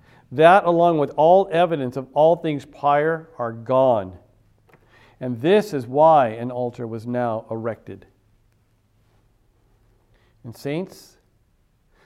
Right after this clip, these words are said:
this act by Noah is important in understanding the flood narrative. Yeah, yes, God had provided protection for Noah and his family. Yes, he had provided provision for them as well,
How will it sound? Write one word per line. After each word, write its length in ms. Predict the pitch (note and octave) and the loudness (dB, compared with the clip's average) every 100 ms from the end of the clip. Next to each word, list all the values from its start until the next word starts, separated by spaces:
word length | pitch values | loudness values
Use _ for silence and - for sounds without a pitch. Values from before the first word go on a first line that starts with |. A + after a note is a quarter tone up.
| _ | _
this 180 | D#3 D#3 - | -10 -8 -6
act 240 | D3 D3+ | -8 -2
by 140 | D3 | -4
Noah 360 | C3+ C3 C3+ D3+ | -2 -4 -6 -6
is 140 | B2+ | -8
important 500 | A#2+ A2+ - D#3 A2+ | -12 -12 -10 -10 -8
in 100 | A2+ | -12
understanding 720 | A#2 B2+ B2+ - A#2+ B2+ A#2 A2 | -10 -12 -12 -12 -10 -8 -10 -12
the 100 | A2+ | -16
flood 340 | - B2 A2+ | -10 -8 -8
narrative. 460 | A2+ A#2 A2 F#2+ _ _ _ _ _ _ _ _ _ _ _ _ _ _ _ | -8 -8 -8 -12 _ _ _ _ _ _ _ _ _ _ _ _ _ _ _
Yeah, 400 | C#3 C#3+ E3 D#3+ C3+ _ _ _ _ | -6 -4 -4 -6 -12 _ _ _ _
yes, 540 | D3 D#3+ D#3 - - _ _ _ - | -2 0 0 -4 -20 _ _ _ 0
God 260 | E3+ F3 | 6 6
had 440 | C#3 D#3+ F#3 F3+ F3 | 4 -2 2 2 0
provided 460 | D#3+ C#3+ C#3+ C3+ | -4 0 0 -2
protection 540 | C#3 - C#3+ - C#3+ B2+ | -8 -8 -8 -8 -10 -8
for 140 | C#3 | -6
Noah 320 | B2+ B2+ B2 | -4 -2 -2
and 180 | B2 B2+ | -4 -8
his 140 | A#2 - | -8 -10
family. 460 | C3 A#2 A2 G2+ - _ - | -8 -8 -8 -14 -20 _ -8
Yes, 320 | D3 E3 F3+ | 2 2 2
he 160 | G3+ F3 | -2 -2
had 320 | F3+ G3 F#3+ | 2 2 2
provided 440 | E3+ C#3+ D3+ D3 | -2 0 0 0
provision 500 | - C3 E3 F#3+ E3 | -6 -2 0 0 -2
for 140 | C#3+ D3+ | -4 -4
them 180 | C#3 C#3 | -4 -4
as 100 | B2 | -2
well, 440 | D3 C#3+ A#2 | 2 4 2